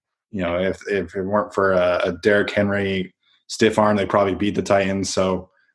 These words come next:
uh, I think the Ravens had the best offseason at adding Calais Campbell. They had a great draft. J K Dobbins and Patrick Queen are gonna be difference makers for them.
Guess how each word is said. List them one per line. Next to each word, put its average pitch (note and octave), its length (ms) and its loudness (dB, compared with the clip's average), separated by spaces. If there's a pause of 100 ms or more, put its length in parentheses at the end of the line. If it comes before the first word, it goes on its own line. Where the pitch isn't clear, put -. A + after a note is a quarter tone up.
(160)
uh, F2+ 240 0
I G#2 100 4
think C3 160 2
the A2+ 60 4
Ravens A2 260 4
had G#2 80 2
the F2+ 60 0
best G#2 220 2
offseason G2 680 2
at F#2+ 260 0
adding G2+ 260 0
Calais F#2+ 360 2
Campbell. F#2 640 2
They F#2+ 80 -2
had F#2 80 0
a F2+ 40 2
great G2 280 2
draft. F#2 600 0
J F#2+ 160 0
K F#2 160 2
Dobbins F#2 600 2
and F2+ 160 -2
Patrick F#2 280 0
Queen F#2 320 0
are F2 80 0
gonna F2+ 140 0
be F#2 160 2
difference F#2 400 -2
makers F#2 280 0
for G#2 140 0
them. A#2 280 4